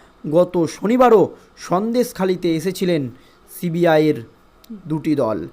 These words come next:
একটি দল গিয়েছিল থানায়, অন্য দলটি গিয়েছিল সুন্দরীখালির দিকে, মানে সন্দেশখালির একটা এলাকা হচ্ছে সুন্দরীখালি। এবার হানা শাহজাহান ঘনিষ্ঠের আত্মীয়র বাড়িতে,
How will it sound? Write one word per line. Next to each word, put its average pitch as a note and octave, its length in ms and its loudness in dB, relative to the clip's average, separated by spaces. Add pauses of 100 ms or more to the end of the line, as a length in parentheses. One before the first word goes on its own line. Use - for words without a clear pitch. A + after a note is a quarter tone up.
(360)
একটি G#3 340 2
দল A#3+ 240 6
গিয়েছিল A3 420 2
থানায়, A3 480 0 (400)
অন্য A#3 360 2
দলটি G3 360 2
গিয়েছিল E3 540 0 (500)
সুন্দরীখালির F#3 1500 0
দিকে, C3 400 -6 (360)
মানে C#3+ 160 -4
সন্দেশখালির E3 680 -6
একটা C#3 300 -6
এলাকা D#3+ 360 -4
হচ্ছে C#3+ 240 -8
সুন্দরীখালি। C#3 840 -6 (440)
এবার F3 280 2
হানা E3+ 440 -2 (400)
শাহজাহান G3 500 0
ঘনিষ্ঠের D#3+ 580 -2 (360)
আত্মীয়র D#3 460 0
বাড়িতে, C3 460 -4